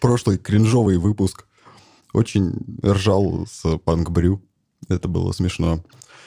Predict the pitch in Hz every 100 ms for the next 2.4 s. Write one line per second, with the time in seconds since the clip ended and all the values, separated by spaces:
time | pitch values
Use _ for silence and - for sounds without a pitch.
0 | - - 101 107 95 - - 98 113 113
1 | 104 101 120 127 117 92 - _ - 101
2 | 107 101 95